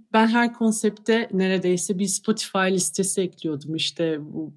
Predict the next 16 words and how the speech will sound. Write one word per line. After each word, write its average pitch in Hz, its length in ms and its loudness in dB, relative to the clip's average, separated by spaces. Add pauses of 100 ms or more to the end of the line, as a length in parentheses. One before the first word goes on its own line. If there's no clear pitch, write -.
(340)
bunları, 175 640 2
bu 180 140 -6
çikolataları 170 560 -2
yerken 165 500 -2
bu 170 60 -2
müzikleri 170 480 -4
dinleyebilirsiniz, 165 800 -4
bu 190 100 -6
kafada 185 400 -2
yiyebilirsiniz 165 880 -2
falan 160 400 -8
filan 151 300 -12
diye. 196 260 -4 (760)
E, 202 460 4 (600)
onlar 240 600 6
da, 202 400 0